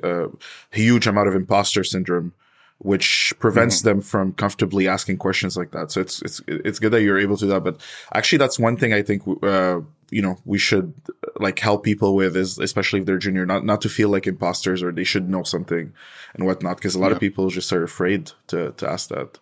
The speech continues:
Speaker 2: Yeah, let's talk about imposter syndrome a bit. It's obviously, like, well, first off, where does it come from? Like, what, what, what exactly kind of causes people to feel like they don't belong?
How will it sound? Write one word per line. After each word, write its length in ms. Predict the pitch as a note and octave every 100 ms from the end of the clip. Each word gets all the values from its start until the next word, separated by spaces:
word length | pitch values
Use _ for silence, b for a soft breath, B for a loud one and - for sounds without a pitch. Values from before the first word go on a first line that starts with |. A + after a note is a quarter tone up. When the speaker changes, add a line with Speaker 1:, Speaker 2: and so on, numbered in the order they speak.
| -
Speaker 2:
Yeah, 100 | D3+
let's 180 | D#3+ -
talk 240 | F#3+ G3
about 240 | C#3 A#2 G#2
imposter 540 | A2+ A2 A2 G#2 G#2
syndrome 440 | - A2 G#2 G2 G2+
a 40 |
bit. 340 | G2+ G2 F#2+ - -
It's 540 | - A#2+ A2+ - - - _ D#3+
obviously, 500 | C3+ C#3 C#3 - C#3+
like, 220 | C3 C#3 D3 -
well, 160 | D3 C3
first 260 | F#3+ E3+
off, 140 | D3 -
where 160 | C#3
does 160 | C#3+ B2+
it 100 | A2+
come 160 | A#2 G#2+
from? 180 | G2+
Like, 200 | G#2+ G#2+
what, 200 | C3 A#2 D3
what, 500 | F#3+ B2+ C3+ C#3 C#3+
what 180 | B2+
exactly 380 | C3+ A#2+ A#2 A2+
kind 140 | A2+ G#2
of 60 |
causes 460 | - G#2 G2+ G2+ F#2+
people 300 | G#2+ G2 G2+
to 160 | -
feel 340 | - - G2+ F#2+
like 280 | F#2+ F2+ -
they 100 | F#2+
don't 160 | G2
belong? 460 | G2 F#2 F2+ F2